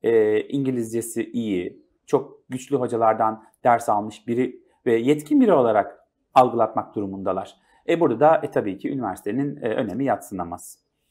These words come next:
E, onun dışında, e, şöyle bir sıkıntı var. E, yani, e, vakıf üniversitelerine karşı bir ön yargı, hani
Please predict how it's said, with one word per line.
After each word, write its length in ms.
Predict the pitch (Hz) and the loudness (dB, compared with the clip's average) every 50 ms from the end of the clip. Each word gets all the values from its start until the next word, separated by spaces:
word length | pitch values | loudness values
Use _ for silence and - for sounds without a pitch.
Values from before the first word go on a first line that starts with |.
| _ _ _ _ - - _ - | _ _ _ _ -20 -20 _ 2
E, 200 | - 156 156 160 | 4 6 6 6
onun 320 | - - 196 247 302 330 | 6 4 4 4 4 4
dışında, 560 | 311 - - - 214 202 202 262 - - - - _ _ _ _ - | 2 0 0 0 0 2 2 2 0 0 -6 -20 _ _ _ _ 2
e, 500 | 160 165 170 165 170 165 165 165 165 165 | 4 4 6 4 4 4 4 4 2 2
şöyle 360 | 165 - 214 226 262 262 240 | 2 6 6 6 6 6 2
bir 60 | 226 | 0
sıkıntı 540 | - - - - - 226 226 220 - - 262 | -2 -6 -8 -6 -2 -2 -2 -2 0 0 2
var. 280 | 180 170 - - - - | 2 2 0 0 -6 -6
E, 80 | - 160 | -2 0
yani, 720 | 156 156 151 147 151 165 160 160 165 165 165 160 165 - _ _ _ _ _ _ - | 2 2 2 2 2 4 4 4 2 0 -2 -4 -6 -10 _ _ _ _ _ _ 6
e, 480 | 147 147 151 151 151 151 151 151 147 - - - - _ _ _ _ _ _ _ _ - 156 | 8 10 10 10 10 10 8 8 6 2 -2 -10 -20 _ _ _ _ _ _ _ _ -10 -4
vakıf 380 | 147 170 180 180 247 - - | -2 -2 0 0 -2 -4 -2
üniversitelerine 960 | 220 220 214 202 202 202 196 - - 202 190 185 190 185 185 185 185 196 196 | 0 2 4 4 4 4 2 0 0 0 0 0 0 0 0 0 0 -2 -2
karşı 640 | 196 - 180 156 135 127 - - - - 131 131 - - - | 2 4 6 6 6 4 0 -8 -6 -4 -4 -4 -6 -4 -2
bir 240 | 147 151 151 151 151 | 0 0 0 0 0
ön 120 | 156 151 | 0 0
yargı, 440 | 151 147 143 135 127 120 107 110 110 | 0 2 2 2 2 2 2 -2 -4
hani 360 | 101 131 131 127 123 123 - | -4 -2 -4 -6 -6 -8 -12